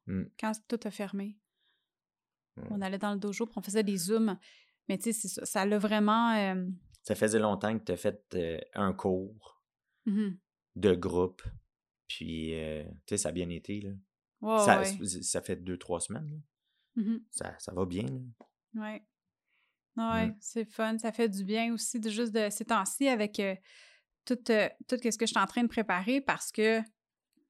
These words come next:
Speaker 2: je vais le plugger. C'est quand même mon podcast. Je suis en <laughs>
Speaker 1: Oh, ben, conne.
Speaker 2: J'ai terminé de,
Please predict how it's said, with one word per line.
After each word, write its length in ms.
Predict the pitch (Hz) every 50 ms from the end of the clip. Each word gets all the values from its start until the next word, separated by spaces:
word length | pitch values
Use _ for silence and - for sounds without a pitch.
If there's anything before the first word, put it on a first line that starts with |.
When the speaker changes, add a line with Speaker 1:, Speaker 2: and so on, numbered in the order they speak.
| -
Speaker 2:
je 120 | 202 185 170
vais 100 | 190 196
le 80 | 196
plugger. 340 | 190 - 196 190 180 196 196 -
C'est 100 | - -
quand 100 | - 185
même 120 | 180 190 190
mon 100 | 196 190
podcast. 520 | 185 190 190 - - - 285 - - - _ - - - - - - -
Je 60 | -
suis 80 | - 226
en 60 | 208
<laughs> 520 | 202 - - - - 233 - - - 220 - - - - -
Speaker 1:
Oh, 140 | - - - -
ben, 60 | - - _ -
conne. 460 | - - 92 85 90 95 92 82 - - - - - - - 285
Speaker 2:
J'ai 160 | - - 262 226
terminé 400 | 277 269 262 254 240 247 277 269
de, 260 | 262 254 226 220